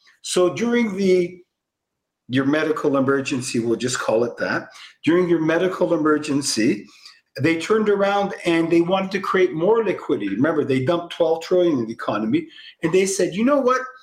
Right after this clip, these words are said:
The banks no longer," this is what the Fed say,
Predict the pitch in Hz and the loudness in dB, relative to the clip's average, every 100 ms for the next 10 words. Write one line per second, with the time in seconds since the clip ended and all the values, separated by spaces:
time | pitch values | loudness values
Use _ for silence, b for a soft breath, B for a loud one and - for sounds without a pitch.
0 | B B _ _ _ 147 175 226 262 254 | B B _ _ _ -2 2 2 0 -2
1 | - 208 220 220 226 240 170 131 139 170 | -4 2 4 4 2 0 0 -2 -2 -2
2 | 175 175 - 190 180 - 135 135 | -2 -4 2 2 2 0 0 0